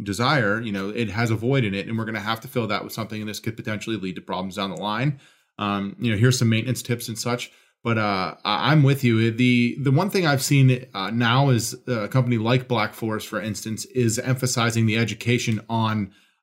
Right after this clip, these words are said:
um, the expansion and contraction of their furniture, and, and what they're doing is, uh, insetting, um, certain types of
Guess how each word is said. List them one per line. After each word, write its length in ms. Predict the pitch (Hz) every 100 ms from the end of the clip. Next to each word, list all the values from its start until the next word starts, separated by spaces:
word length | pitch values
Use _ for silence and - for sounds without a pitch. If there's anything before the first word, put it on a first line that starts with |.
| 113
um, 400 | 113 107 101 90 _
the 160 | 139 127
expansion 420 | 127 139 127 113
and 80 | 117
contraction 640 | 120 117 117 117 117 110 -
of 340 | 120 107 92
their 380 | 104 113 104 98 - - -
furniture, 540 | 139 131 113 117 110
and, 240 | 101 110 107
and 160 | 123
what 160 | 117 120
they're 140 | 113
doing 380 | 104 127 127 120
is, 520 | 113 117 113 104 95 -
uh, 220 | 98 82
insetting, 720 | 151 135 131 127 120 113 110 104 _ _
um, 160 | 104 101
certain 320 | - 175 151
types 380 | 135 127 120 -
of 560 | 143 117 110 98 92